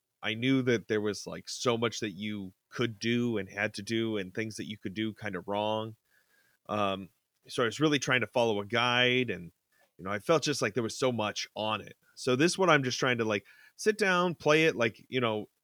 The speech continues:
any old regular game, like, just no guide, just have fun and go through. So, um, I'm only, like,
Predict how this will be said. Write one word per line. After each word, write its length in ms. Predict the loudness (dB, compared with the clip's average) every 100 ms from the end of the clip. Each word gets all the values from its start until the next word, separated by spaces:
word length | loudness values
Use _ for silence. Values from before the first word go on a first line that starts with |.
| -2
any 220 | 2 4
old 260 | 6 6 6
regular 340 | 6 6 4
game, 300 | 4 2 2
like, 200 | -2 -6
just 240 | -8 -8 0
no 160 | 2 4
guide, 380 | 4 6 4
just 180 | -2 -6
have 200 | -4 -4 -2
fun 280 | -2 0 -4
and 140 | -6
go 140 | -6 -6
through. 500 | -4 -2 -2 -4 -8 _ _ _ _ _ _ _ _ _ -20
So, 500 | -4 0 0 -2 -8 _ _ _ _ -8
um, 560 | -4 -2 -4 -6 -12 _ _ _ _ _ -2
I'm 100 | 2
only, 680 | 4 2 0 0 0 -4 -6
like, 420 | -4 -4 -6